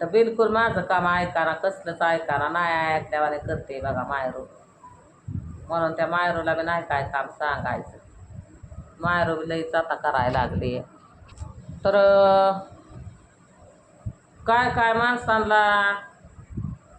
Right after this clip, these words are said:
आमच्या गावातल्या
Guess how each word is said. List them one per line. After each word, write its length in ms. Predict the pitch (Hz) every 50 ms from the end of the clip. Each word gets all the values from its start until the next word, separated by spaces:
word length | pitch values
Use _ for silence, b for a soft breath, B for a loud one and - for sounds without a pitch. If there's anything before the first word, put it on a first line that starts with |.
| - - - - - - - - - - - - - - - - - - -
आमच्या 400 | 160 185 214 220 214 214 208 190
गावातल्या 840 | 185 190 208 214 220 208 196 190 190 190 - 190 196 196 180 156